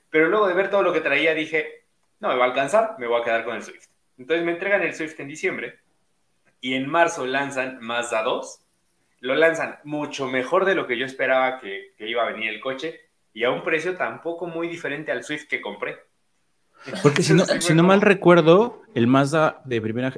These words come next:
Speaker 2: dos de primera generación estaba, según yo, el tope como en doscientos cuarenta y cinco, doscientos cincuenta.
Speaker 1: Dos treinta y nueve, novecientos, me acuerdo perfecto.
Speaker 2: Ah, ok.
Speaker 1: El, por el Swift pagué doscientos, pero la versión intermedia estaba en doscientos quince.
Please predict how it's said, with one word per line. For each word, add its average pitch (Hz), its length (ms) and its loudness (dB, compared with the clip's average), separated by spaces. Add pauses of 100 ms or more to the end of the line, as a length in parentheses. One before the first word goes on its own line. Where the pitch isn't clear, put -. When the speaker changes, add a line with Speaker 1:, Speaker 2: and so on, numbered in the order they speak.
(140)
Speaker 2:
dos 110 180 -4
de 101 100 -8
primera 101 340 -8
generación 95 640 -8 (320)
estaba, 120 300 -4
según 120 260 -6
yo, 127 60 -4
el 117 100 -8
tope 131 260 -8
como 101 220 -8
en 90 80 -4
doscientos 107 500 -6
cuarenta 95 380 -6
y 90 60 -4
cinco, 120 340 -12
doscientos 107 320 -10
cincuenta. 92 640 -10
Speaker 1:
Dos 123 240 -4
treinta 143 340 -4
y 101 60 -8
nueve, 117 260 -2
novecientos, 95 600 -10
me 90 80 -16
acuerdo 98 360 -12
perfecto. 95 360 -6
Speaker 2:
Ah, - 400 -18
ok. - 120 -14 (540)
Speaker 1:
El, 110 380 -10
por 117 160 0
el 113 80 -4
Swift - 320 -8
pagué 110 260 -2
doscientos, 127 640 -6 (300)
pero 123 220 4
la 107 160 0
versión 117 400 -4
intermedia 123 840 -6 (760)
estaba 110 360 -4
en 104 100 -8
doscientos 101 540 -12
quince. - 480 -20